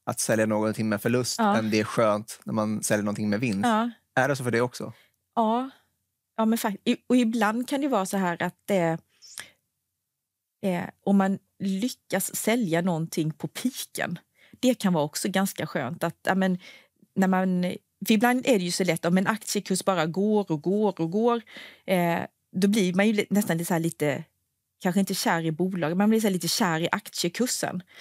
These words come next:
Speaker 2: Men då är det också så här viktigt, nej, men nu har vi faktiskt fått ut det som vi ville ha med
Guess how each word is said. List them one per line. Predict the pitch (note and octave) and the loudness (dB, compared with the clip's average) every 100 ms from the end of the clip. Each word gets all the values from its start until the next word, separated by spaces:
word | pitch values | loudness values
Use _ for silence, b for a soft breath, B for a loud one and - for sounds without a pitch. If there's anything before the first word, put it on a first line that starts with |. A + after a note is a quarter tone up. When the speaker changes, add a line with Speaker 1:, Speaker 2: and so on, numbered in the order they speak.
| B B | B B
Speaker 2:
Men | F#3+ | 4
då | A#3+ | 4
är | |
det | A3 | 4
också | G3+ - A#3 | 2 0 0
så | |
här | C#4 | 2
viktigt, | F3 F#3 - - | 2 -2 -2 0
nej, | B3 G3+ G#3 - | 2 2 -2 -2
men | - G3+ - | 2 2 2
nu | G#3 G#3+ G#3 | 4 6 6
har | A#3+ | 2
vi | G3 | 0
faktiskt | F3+ - D#3 | -4 -4 -6
fått | - - | -6 -4
ut | - A#3 - | -2 -4 -2
det | G3 - F3 | -4 -2 -2
som | F3+ | 0
vi | F#3 E3 | 0 0
ville | D#3+ E3 | -2 -2
ha | E3+ A3+ A3 - _ _ _ _ | 0 0 0 -6 _ _ _ _
med | F#3+ D#3+ D#3+ | 2 2 0